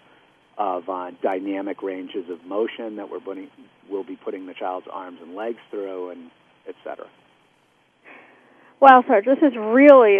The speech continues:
Speaker 2: exciting. Uh, you're, you're really looking at and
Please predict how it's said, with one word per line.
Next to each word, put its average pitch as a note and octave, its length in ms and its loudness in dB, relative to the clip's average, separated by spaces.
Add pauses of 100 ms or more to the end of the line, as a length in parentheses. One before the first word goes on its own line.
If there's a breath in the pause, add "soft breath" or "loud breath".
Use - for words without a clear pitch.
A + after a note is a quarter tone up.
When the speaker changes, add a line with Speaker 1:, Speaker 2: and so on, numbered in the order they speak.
Speaker 2:
exciting. F#3+ 760 4
Uh, A3+ 180 6 (140)
you're, A#3+ 300 4 (200)
you're A#3+ 200 0 (140)
really D4 220 4
looking B3 420 -2
at A#3 220 4
and A3 100 -16